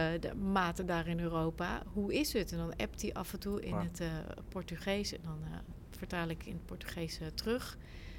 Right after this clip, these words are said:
Speaker 1: Van, "Hey, hoe is het?" Eh, en dan, nou, hebben we gewoon even contact. Soms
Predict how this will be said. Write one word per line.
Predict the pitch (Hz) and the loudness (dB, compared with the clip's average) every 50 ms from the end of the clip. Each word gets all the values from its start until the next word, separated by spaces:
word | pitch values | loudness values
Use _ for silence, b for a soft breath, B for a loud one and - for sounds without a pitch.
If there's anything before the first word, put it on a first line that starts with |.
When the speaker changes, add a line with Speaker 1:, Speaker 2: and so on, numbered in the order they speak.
| B B B | B B B
Speaker 1:
Van, | - - 196 185 | -4 -2 0 4
"Hey, | 202 220 226 233 233 220 | 6 8 10 10 10 8
hoe | 185 175 180 - | 8 6 4 2
is | - - 226 208 - | 4 4 4 6 6
het?" | 220 208 214 208 - - - - - | 6 4 4 4 2 0 0 0 -2
Eh, | - 180 185 170 160 160 165 190 240 269 285 - - | -2 0 0 2 2 4 6 8 8 6 6 4 0
en | 196 | 0
dan, | 180 170 165 160 165 - - - - - - - - - | 2 2 2 2 0 -4 -6 -8 -10 -10 -10 -8 -6 -4
nou, | 220 175 151 - | -4 -2 -2 -4
hebben | 175 175 170 170 | -4 -4 -4 -4
we | - | -2
gewoon | - 160 165 | -2 0 0
even | 170 160 - 175 | -2 -2 -4 -6
contact. | - - 175 165 - 214 247 - - - | -4 -2 -4 0 2 2 2 2 0 -2
Soms | - - - 277 302 285 - - | -2 2 4 6 6 6 4 4